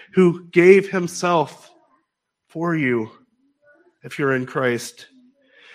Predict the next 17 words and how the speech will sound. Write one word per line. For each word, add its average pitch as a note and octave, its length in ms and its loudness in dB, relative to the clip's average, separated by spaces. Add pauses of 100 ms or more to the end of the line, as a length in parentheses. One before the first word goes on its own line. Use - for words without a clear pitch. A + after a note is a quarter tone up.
(160)
He G#3 80 6
is F#3+ 120 8
the F#3+ 120 6
great F#3+ 360 8
high G3 360 0
priest G3+ 520 -4
who G3 140 -2
made G3 320 2
the E3+ 80 -2
way F3+ 320 2
for E3 160 -6
God's F3+ 360 -2
enemy F#3 560 -2 (260)
to F#3+ 80 -6
be E3+ 160 0
reconciled, D3+ 880 -6 (320)
for F#3+ 380 4